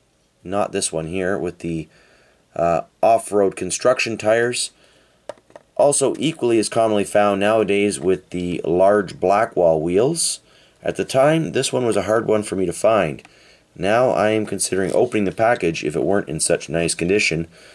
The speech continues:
so I can put both of these vehicles side by side on my loose collection wall. A hard vehicle to find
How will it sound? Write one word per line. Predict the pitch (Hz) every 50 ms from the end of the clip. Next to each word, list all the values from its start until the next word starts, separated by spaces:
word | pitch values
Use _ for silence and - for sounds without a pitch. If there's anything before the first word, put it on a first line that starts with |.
| - - - - _
so | - - - 110
I | 113 107
can | - 95 85
put | - 107 - - -
both | - 107 104 101 -
of | 80 73
these | 82 85 80 69
vehicles | 76 87 85 78 80 78 -
side | - 98 92 92 85
by | 82 82
side | - - 92 92 90 90 -
on | 71 87 85 80
my | 78 76
loose | 73 80 87 90 82 - -
collection | - - 82 82 78 - - - - 69 73
wall. | 78 87 87 78 60 - - _ _ _ _ _ _ _ _ _ _ _ _ _ - _ _ _ _ _ - _ - - _ _ _ - - _ - - _ - - - - - - _ _ _ - _ _ - - - - - - - _ _ -
A | -
hard | 95 113 127 135 127 113
vehicle | 135 139 - 127
to | 113 113
find | - - 120 123 127 127 127 131 123 113 -